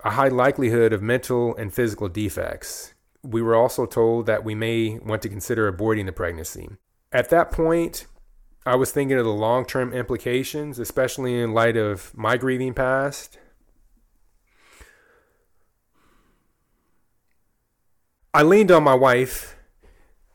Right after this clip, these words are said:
for what she wanted to do, as I, as I was at a loss. And she simply said that we were going to term.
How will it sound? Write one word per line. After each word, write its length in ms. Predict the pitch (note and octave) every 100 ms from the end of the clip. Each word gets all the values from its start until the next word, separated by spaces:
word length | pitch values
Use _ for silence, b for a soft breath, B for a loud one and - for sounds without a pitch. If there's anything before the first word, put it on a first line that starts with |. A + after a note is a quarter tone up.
| _ _ _ _ _
for 180 | - D3
what 160 | C3+
she 300 | - - F#3
wanted 300 | F3+ D3 B2+
to 100 | -
do, 380 | G#2 G#2+ A2 A2
as 180 | B2+ A#2+
I, 120 | B2
as 220 | A#2+ A2+ -
I 260 | B2 C3 D3
was 180 | C#3
at 140 | A2+ G#2
a 40 |
loss. 680 | F#2+ F#2+ F2 E2+ - - - _ _ _ _ b b b b b
And 120 | C3
she 140 | - E3+
simply 360 | - E3 C#3+
said 260 | A#2 D3+ C#3
that 100 | B2+
we 100 | C3+
were 100 | C#3+
going 240 | A#2+ B2
to 80 | A2
term. 520 | - A#2+ G2 F2 F2+